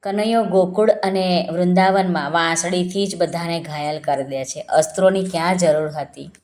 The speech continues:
ચોથો નિયમ છે, અરે, ત્રીજો નિયમ કે માથાના વાળ નહીં ઉતારવું.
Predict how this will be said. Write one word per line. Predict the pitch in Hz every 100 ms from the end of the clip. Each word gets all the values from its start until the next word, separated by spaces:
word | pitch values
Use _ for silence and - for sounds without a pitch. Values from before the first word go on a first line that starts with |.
| _ - - _ _ _ _ _ _ _ _ _ _ _ _ -
ચોથો | 185 185 226
નિયમ | 233 214 196 196
છે, | 185 190 202 240 - - _ _ _ _ - -
અરે, | 180 160 - _ _ _ _
ત્રીજો | 220 202 208
નિયમ | 180 147 127 120 - -
કે | 190 175 - 165
માથાના | 160 156 180 180 180
વાળ | 151 156 170 - - _ 165
નહીં | 170 160
ઉતારવું. | 147 123 123 120 127